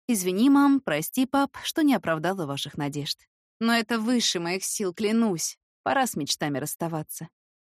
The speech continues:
И все же бормочу, ни на что больше не надеясь. "Но Юрий Антонович,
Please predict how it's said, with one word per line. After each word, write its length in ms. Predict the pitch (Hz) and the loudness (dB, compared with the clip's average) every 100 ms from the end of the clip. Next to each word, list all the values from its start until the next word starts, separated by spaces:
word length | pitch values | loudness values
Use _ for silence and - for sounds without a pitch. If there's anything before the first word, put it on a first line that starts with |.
| _ | _
И 100 | 190 | -8
все 280 | 185 - 247 | -4 -4 -2
же 120 | 220 | -4
бормочу, 560 | 185 175 175 180 - 247 | -2 -2 -2 -4 -4 0
ни 240 | 240 240 | 2 2
на 160 | 254 233 | 2 0
что 320 | - - 262 | -4 -4 -4
больше 380 | 180 156 - 165 | -2 -4 -4 -4
не 80 | 170 | -2
надеясь. 560 | 185 170 143 139 - - _ _ _ _ _ - | -4 -4 -6 -6 -10 -14 _ _ _ _ _ 0
"Но 120 | 294 | 2
Юрий 340 | 285 294 285 | 2 2 4
Антонович, 720 | 285 285 370 359 269 233 - | 4 4 4 6 4 0 -4